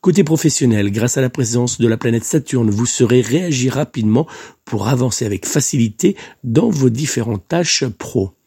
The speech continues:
Dans les jours à venir, le signe du zodiaque qui sera en parfaite compatibilité astrologique générale avec vous sera le signe du Taureau,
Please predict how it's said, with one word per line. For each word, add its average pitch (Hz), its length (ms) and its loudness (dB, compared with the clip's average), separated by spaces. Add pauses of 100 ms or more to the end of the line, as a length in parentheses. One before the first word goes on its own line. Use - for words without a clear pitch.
(440)
Dans 123 220 2
les 214 100 4
jours 143 240 2
à 135 40 2
venir, 127 380 0
le 117 100 2
signe 131 360 2
du 120 140 -2
zodiaque 127 360 2
qui 120 140 -2
sera 101 240 -2
en 110 80 -2
parfaite 117 300 -6
compatibilité 113 640 -4
astrologique 113 680 2
générale 117 640 2 (380)
avec 127 340 2
vous 127 260 0
sera 123 300 -2
le 120 140 2
signe 120 380 2
du 123 260 -2 (100)
Taureau, 131 400 4